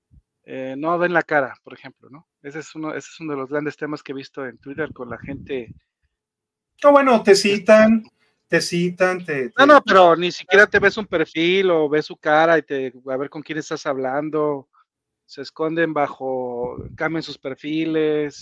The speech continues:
Speaker 2: Bueno, yo tengo
Speaker 1: hacen
Speaker 2: también ahí
Speaker 1: travesuras.
Speaker 2: un emoji, ¿eh? Yo
Speaker 1: Son,
Speaker 2: también tengo un
Speaker 1: pero
Speaker 2: emoji.
Speaker 1: son, pero son, son temas de, de infantiles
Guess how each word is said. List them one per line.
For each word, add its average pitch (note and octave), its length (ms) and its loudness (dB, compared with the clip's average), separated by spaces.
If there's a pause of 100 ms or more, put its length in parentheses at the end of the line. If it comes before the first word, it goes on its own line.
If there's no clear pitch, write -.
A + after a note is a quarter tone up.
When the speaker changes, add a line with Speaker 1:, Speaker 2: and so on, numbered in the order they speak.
Speaker 2:
Bueno, A3 160 0
yo G3 220 4
tengo G#3 200 0
Speaker 1:
hacen E3 80 -2
Speaker 2:
también F#3 260 0
ahí F#3+ 180 -2
Speaker 1:
travesuras. F3+ 440 4
Speaker 2:
un - 380 -14
emoji, F3+ 100 0
¿eh? A3 160 -4 (220)
Yo - 80 -14
Speaker 1:
Son, F#3+ 80 4 (100)
Speaker 2:
también F#3+ 180 -4 (100)
tengo F#3+ 180 -6
un F3+ 60 -2
Speaker 1:
pero F#3+ 140 4
Speaker 2:
emoji. E3 100 -2
Speaker 1:
son, A3+ 160 0 (260)
pero G#3+ 140 2
son, A#3+ 320 2
son A#3+ 200 -6
temas B3 360 0
de, F3 260 0
de D#3+ 80 -10
infantiles E3+ 840 -4